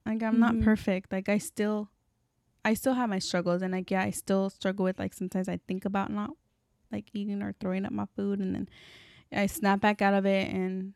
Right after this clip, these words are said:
Speaker 1: that's just something that I had to grow to learn to do, um,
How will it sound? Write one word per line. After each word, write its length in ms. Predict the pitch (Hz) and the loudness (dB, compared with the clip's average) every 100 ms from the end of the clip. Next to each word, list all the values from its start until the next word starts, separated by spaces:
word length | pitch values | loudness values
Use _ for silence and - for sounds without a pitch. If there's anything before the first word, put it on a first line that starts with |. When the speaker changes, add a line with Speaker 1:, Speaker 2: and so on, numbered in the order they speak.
| - | 2
Speaker 1:
that's 180 | 202 - | 4 4
just 160 | 233 | 2
something 360 | 226 214 214 202 | 2 0 0 0
that 160 | 190 - | 0 0
I 140 | 196 | 0
had 260 | 185 190 - | 0 0 -2
to 60 | 190 | -4
grow 340 | - 185 185 - - | 0 2 2 -2 -4
to 120 | 208 | 0
learn 340 | 190 185 185 - | 2 2 0 -4
to 100 | 226 | -2
do, 240 | 226 262 302 _ _ _ _ - | 2 2 0 _ _ _ _ -8
um, 440 | 196 180 180 196 | -4 -4 -6 -10